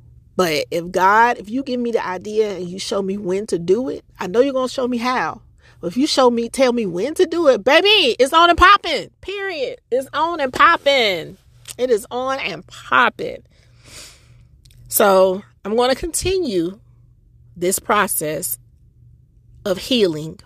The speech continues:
through physical therapy, as much as I may not like it, as much as it may pain me some days. Like right now, as soon as I, um,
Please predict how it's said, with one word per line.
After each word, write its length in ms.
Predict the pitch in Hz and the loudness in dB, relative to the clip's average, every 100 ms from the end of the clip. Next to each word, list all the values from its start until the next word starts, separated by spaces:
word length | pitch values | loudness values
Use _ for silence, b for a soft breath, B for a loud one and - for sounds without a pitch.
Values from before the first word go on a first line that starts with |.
| - | -14
through 180 | 170 175 | -10 -6
physical 400 | 196 185 208 226 | -4 -4 -4 -6
therapy, 640 | 175 160 151 165 175 175 b b b b b b b | -4 -2 -4 -8 -14 -18 b b b b b b b
as 180 | 170 156 | -6 -4
much 380 | 175 196 214 - | 0 0 0 -6
as 280 | 214 208 - | -6 -6 -6
I 140 | 190 185 | -6 -6
may 220 | 185 185 | -6 -6
not 220 | 190 196 | -6 -8
like 320 | 175 151 - | -8 -10 -12
it, 260 | 160 165 - _ b b b b b b b - - _ - 165 | -14 -14 -16 _ b b b b b b b -20 -20 _ -8 -2
as 220 | 175 165 | -2 -2
much 260 | 180 196 | -2 0
as 160 | 214 185 | -2 -2
it 120 | 185 | -2
may 220 | 180 180 | -2 -4
pain 480 | 185 - 240 208 160 | -6 -8 -8 -6 -8
me 220 | 151 147 | -12 -12
some 260 | 170 - 160 | -12 -12 -10
days. 380 | 151 143 147 160 | -8 -8 -8 -6
Like 160 | 160 | -6
right 200 | 160 185 | -4 -4
now, 360 | 185 160 156 170 - | -4 -8 -10 -14 -14
as 60 | |
soon 200 | - 190 | -6 -4
as 100 | 202 | -2
I, 280 | 190 185 180 b b b b b | 0 0 0 b b b b b
um, 380 | - 160 151 - | -8 -6 -6 -12